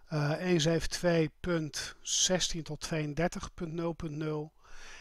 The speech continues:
en één negentig twee punt één zes acht punt nul punt nul. Binnen die ranges kun je netwerk hebben voor intern gebruik. Dus ja, dat had ook een één negentig twee kunnen zijn. Zonder meer. Alleen ik wil laten zien dat er meer netwerkranges zijn. Daarom gebruik ik nu een ander.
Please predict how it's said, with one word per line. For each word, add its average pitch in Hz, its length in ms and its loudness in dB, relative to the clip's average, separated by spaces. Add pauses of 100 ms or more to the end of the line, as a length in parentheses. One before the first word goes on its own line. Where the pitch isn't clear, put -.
(120)
en 160 160 -2
één 180 200 2
negentig 170 340 2
twee 160 140 0
punt 165 120 -4
één 156 120 0
zes 147 180 0
acht - 300 4 (100)
punt 147 180 -10
nul 135 200 -8
punt 120 220 -16
nul. 123 280 -18 (720)
Binnen 196 360 2
die 185 140 6
ranges 185 420 6
kun 180 160 2
je 170 80 6
netwerk 180 500 4
hebben 175 200 0
voor - 200 -8
intern 175 460 0
gebruik. 127 500 4
Dus 135 140 -8
ja, 151 180 2
dat 135 120 -6
had 165 160 -2
ook 190 160 -2
een 196 100 -2
één 185 160 2
negentig 175 260 4
twee 160 240 2
kunnen 127 260 -10
zijn. 131 240 -12 (760)
Zonder 165 400 -4
meer. 127 260 -6 (1300)
Alleen 165 180 4
ik 160 80 0
wil 160 120 0
laten 147 280 0
zien 143 160 -2
dat 139 120 -6
er 143 80 -10
meer 143 140 -4
netwerkranges 135 560 -2
zijn. 127 200 -8
Daarom 139 240 -6
gebruik 139 380 -4
ik - 100 -16
nu 135 80 -12
een 127 120 -12
ander. 117 320 -16